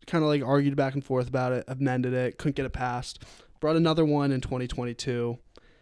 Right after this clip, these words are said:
Don't think they could get it passed. And then twenty twenty-three, they brought it again, and then they finally got it passed in the Senate. But they, same bill in the House did not pass. And President Biden never, like,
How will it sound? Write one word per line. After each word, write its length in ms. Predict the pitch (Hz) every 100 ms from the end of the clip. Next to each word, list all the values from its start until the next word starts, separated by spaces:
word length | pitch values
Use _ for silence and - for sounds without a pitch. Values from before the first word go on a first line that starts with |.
| _ _ _ _ - -
Don't 180 | 175 170
think 140 | 156
they 120 | 147
could 120 | 143
get 120 | 139 135
it 80 | 131
passed. 560 | 135 139 139 - - - _ _ -
And 140 | 147
then 220 | 143 139 143
twenty 240 | 160 165
twenty-three, 500 | 165 156 - 180 156
they 120 | 135
brought 200 | 131 131
it 60 | 127
again, 600 | 131 160 165 139 135 135 _ _ -
and 100 | 143
then 80 | 139
they 80 | 127
finally 380 | - 147 151 143
got 100 | 135
it 60 |
passed 340 | 143 131 123 -
in 60 |
the 40 | 113
Senate. 420 | - 110 104 120 _ - _ _ -
But 140 | 139 131
they, 260 | 135 127 _ - _ _ -
same 420 | - - 160 147
bill 340 | 143 151 139 123
in 100 | 120
the 100 | 110
House 520 | - 165 143 127 -
did 180 | - 117
not 200 | 113 95
pass. 460 | - 82 - - - _ _ _ _ _ _ -
And 120 | 123
President 420 | - 131 120 120 117
Biden 240 | 113 107
never, 380 | 107 101 98 95
like, 220 | 110 104